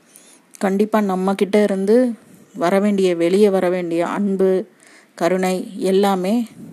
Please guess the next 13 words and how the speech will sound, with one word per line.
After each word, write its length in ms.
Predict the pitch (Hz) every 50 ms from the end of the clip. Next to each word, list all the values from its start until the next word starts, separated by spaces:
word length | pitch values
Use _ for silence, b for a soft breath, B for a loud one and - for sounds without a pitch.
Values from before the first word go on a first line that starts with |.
| - - _ -
அந்த 280 | 214 190 190 185 180 175
தருணத்துல 540 | - 160 - 180 202 202 196 - 180 190 254 262 B B B B B B B B B B
சரியா 520 | - - - 190 180 190 196 202 202 214 208
வெளியே 320 | 190 185 190 185 190 196
வரும் 380 | 180 165 160 160 170 170 202 - B B B B B B B - 220 202
அப்படின்னு 400 | 196 175 175 170 196 202 190 175
ஓஷோ 180 | 170 - 190 165 165 -
சொல்றாரு. 340 | 156 - - 80 71 - - - - _ _ _ _ B B B B B B B B B B B B B B _ _ _ _ -
நானும் 340 | 220 202 190 202 226 233 220
இந்த 200 | 196 185 180 175
கதையை 360 | 180 170 170 185 196 196 185
ரொம்ப 640 | 170 165 170 175 180 185 190 208 208 226 208 180 170 160 180 B B B B B B B B B B 170
டீட்டெயில்டா 680 | 190 185 185 - - 185 180 190 185 185 202 202 185